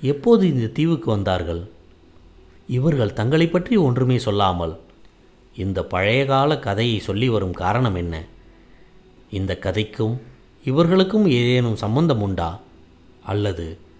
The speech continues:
அக்கதைக்கும் இந்த தீவுக்கும் ஏதாவது சம்பந்தம் இருக்க முடியுமா? புவனமோகினி என்ற பாண்டியகுமாரியின் பெயருக்கும் மோகினி தீவு என்ற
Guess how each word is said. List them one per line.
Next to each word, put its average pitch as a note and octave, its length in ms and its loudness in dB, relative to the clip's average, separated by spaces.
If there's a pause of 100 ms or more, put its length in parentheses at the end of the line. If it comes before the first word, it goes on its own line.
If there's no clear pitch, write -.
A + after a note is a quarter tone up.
(160)
அக்கதைக்கும் A#2 800 -2 (320)
இந்த A#2+ 220 0
தீவுக்கும் G3 600 0
ஏதாவது A2 400 2
சம்பந்தம் C#3 460 2
இருக்க G#2+ 260 -2
முடியுமா? F2+ 540 -4 (1300)
புவனமோகினி A2+ 760 2
என்ற F2 520 -4 (380)
பாண்டியகுமாரியின் G2+ 1000 -2
பெயருக்கும் F#2 680 -4 (420)
மோகினி E3 460 2
தீவு C3 400 2
என்ற F#2 440 -2